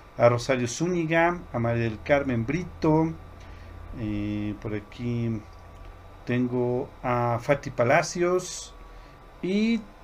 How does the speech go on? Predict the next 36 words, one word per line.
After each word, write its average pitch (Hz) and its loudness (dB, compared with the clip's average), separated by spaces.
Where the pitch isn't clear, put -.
tengo 180 0
por 135 0
aquí 180 -2
un 160 2
comentario, 143 2
lo 143 0
había 123 -2
visto, 160 -6
que 120 0
es, - -6
eh, 104 -4
ah, 127 6
sí, 147 -2
cómo 135 0
no, 135 0
Pau 170 12
Mérida, 190 8
fíjense 196 2
lo 147 4
que 127 0
nos 113 2
escribe 147 2
ella, 143 2
también 131 0
es 127 -10
un 139 -4
comentario, 120 -4
eh, 101 -6
largo 143 0
de 131 -4
una 127 -2
experiencia 113 -6
que 123 -4
ella 113 -4
tuvo. 175 0
Dice, 127 2